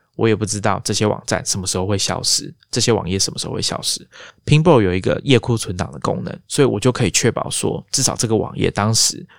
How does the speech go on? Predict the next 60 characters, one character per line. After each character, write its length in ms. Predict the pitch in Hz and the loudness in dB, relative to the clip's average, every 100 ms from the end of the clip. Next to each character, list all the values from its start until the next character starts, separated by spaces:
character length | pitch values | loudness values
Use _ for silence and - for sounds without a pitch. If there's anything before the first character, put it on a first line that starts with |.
| _ _ | _ _
我 80 | 110 | 0
在 120 | 117 | 2
看 160 | 117 120 | 2 0
的 80 | 95 | 0
时 100 | 98 | 0
候 160 | 101 - _ - | -2 -4 _ -6
可 140 | - | -2
能 140 | 92 87 | 0 0
还 160 | 87 | -2
在， 280 | 82 117 - - | 0 -2 -2 -4
但 160 | 123 | -4
有 180 | - 104 | 0 2
一 40 | |
天 120 | 107 120 | 4 4
我 80 | |
要 80 | 92 | 2
回 100 | 98 | 2
去 100 | 104 | 0
找 120 | - - | 0 -2
的 120 | 78 | -4
时 140 | - | -4
候， 120 | 87 - | -4 -4
它 140 | - | -4
可 120 | - 92 | -2 -4
能 80 | - | -2
会 100 | 95 | 0
消 220 | 90 80 | 0 0
失。 280 | - - - - - - _ _ | 0 -2 -4 -18 -20 -20 _ _
Pinboard 340 | 147 165 185 | 2 6 6
有 80 | 101 | 6
一 60 | 87 | 4
个 100 | 101 - | 0 0
页 220 | 139 107 | 2 2
面， 160 | 113 | 2
我 80 | 85 | -2
觉 100 | 78 | -2
得 60 | 98 | -4
蛮 160 | 92 | -2
有 120 | 92 - | -2 0
趣 200 | - 110 | -2 -2
的， 140 | - | -4
它 160 | - 127 | -4 0
在 140 | 135 | 2
你 80 | 110 | 0
的 120 | - - | -2 0
个 140 | 123 | 2
人 160 | 90 87 | 2 0
账 220 | 104 101 | -2 0
号 140 | 101 | -2
会 240 | - 101 - - - - | 0 -2 -2 -12 -12 -2
告 180 | 117 - | -2 0
诉 240 | - 117 | 0 0
你 180 | 78 - | -4 -6
现 240 | - 123 110 | 0 2 2
在 160 | 113 | 0
你 100 | 117 | -2
存 180 | - - | -4 -4
了 60 | 90 | -2
多 260 | 107 101 | 2 4
少 300 | 104 - - | 4 0 -4